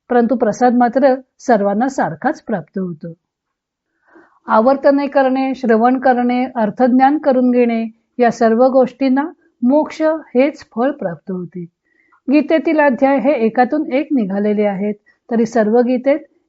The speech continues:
एकच सिद्धांत प्रतिपादलेला आहे हे त्यांनी दृष्टांताने स्पष्ट केलं आहे. या अध्यायात अर्जुनाने संन्यास व त्याग यांच्यात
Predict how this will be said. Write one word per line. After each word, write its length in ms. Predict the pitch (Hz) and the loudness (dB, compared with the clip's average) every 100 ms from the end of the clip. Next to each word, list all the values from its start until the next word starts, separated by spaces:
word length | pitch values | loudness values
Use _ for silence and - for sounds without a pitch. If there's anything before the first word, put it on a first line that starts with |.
| - | -2
एकच 440 | 240 247 349 339 | 0 2 -2 -2
सिद्धांत 400 | 311 247 262 262 | -4 0 0 2
प्रतिपादलेला 920 | 262 262 233 214 233 262 254 262 262 269 | -2 -2 -2 -4 -2 0 0 0 0 2
आहे 300 | 247 226 254 | 0 -2 -4
हे 300 | 262 226 247 | -6 -6 -4
त्यांनी 320 | 254 240 302 | -2 -2 -4
दृष्टांताने 680 | 277 214 - 269 269 262 202 | -4 -6 -4 -4 -4 -4 -6
स्पष्ट 380 | - 190 - 180 | -10 -14 -12 -12
केलं 320 | 185 180 180 | -10 -12 -14
आहे. 260 | 175 - _ _ _ _ _ - | -16 -20 _ _ _ _ _ -2
या 140 | 294 294 | 0 2
अध्यायात 480 | 254 277 311 311 277 _ _ _ | 0 0 0 0 -6 _ _ _
अर्जुनाने 560 | 294 285 330 339 320 339 | 0 2 0 0 0 -2
संन्यास 540 | - 269 254 294 - | 0 0 2 0 -2
व 100 | 294 | -2
त्याग 360 | 285 285 254 254 | -2 2 2 2
यांच्यात 360 | 262 254 269 | 0 0 0